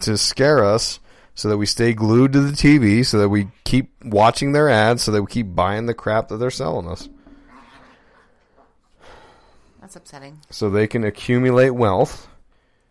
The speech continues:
Speaker 1: and then they can, the cycle repeats, and they can now
Speaker 2: So they can make
Speaker 1: buy more news
Speaker 2: avatars.
Speaker 1: companies. So they can make avatars.
Speaker 2: <laughs>
Speaker 1: But the, the way this fits into the occult perspective,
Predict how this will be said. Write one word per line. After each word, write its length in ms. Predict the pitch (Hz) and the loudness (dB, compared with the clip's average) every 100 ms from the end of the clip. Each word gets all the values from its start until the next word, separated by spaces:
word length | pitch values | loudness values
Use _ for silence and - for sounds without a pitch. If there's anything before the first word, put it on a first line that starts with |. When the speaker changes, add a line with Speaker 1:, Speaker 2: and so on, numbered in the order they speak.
| _ _ _ - | _ _ _ -12
Speaker 1:
and 100 | 101 | -4
then 180 | 107 110 | -2 0
they 160 | 110 113 | 0 0
can, 320 | 127 113 104 | 0 -4 -6
the 140 | 110 104 | -6 -4
cycle 380 | - 113 127 | 0 0 2
repeats, 400 | 123 113 147 135 | 0 2 2 2
and 140 | 92 92 | -2 -4
they 100 | 98 | -4
can 180 | 107 101 | -2 0
now 160 | 104 | 0
Speaker 2:
So 140 | 107 240 | 0 -2
they 140 | 240 | -4
can 260 | 240 240 220 | -6 -8 -6
make 320 | 180 202 - | -8 -8 0
Speaker 1:
buy 200 | - 104 | 2 4
more 200 | 110 120 | 4 2
news 260 | 139 151 | 4 2
Speaker 2:
avatars. 160 | 208 95 | 2 0
Speaker 1:
companies. 540 | 185 185 - 269 - - - | 2 2 2 -4 -8 -12 -4
So 80 | 107 | -2
they 80 | |
can 80 | 110 | 0
make 160 | 120 131 | 2 4
avatars. 640 | 147 120 104 95 92 277 - | 4 2 -2 -4 -4 -10 -16
Speaker 2:
<laughs> 40 | - _ - _ _ - | -20 _ -20 _ _ -4
Speaker 1:
But 220 | 135 127 | 2 2
the, 380 | 107 117 113 117 - | 4 2 2 0 -6
the 120 | 120 | -6
way 260 | 117 135 175 | 0 4 4
this 220 | 175 160 | 4 -4
fits 340 | - 160 156 - | -4 -2 -2 0
into 360 | 147 139 147 | -2 -2 -4
the 240 | 120 120 101 | -2 -4 -6
occult 500 | 104 - - 139 - | -10 -8 0 0 0
perspective, 920 | 120 - - 120 113 - 85 87 | -10 -12 -4 -2 -2 -6 -14 -14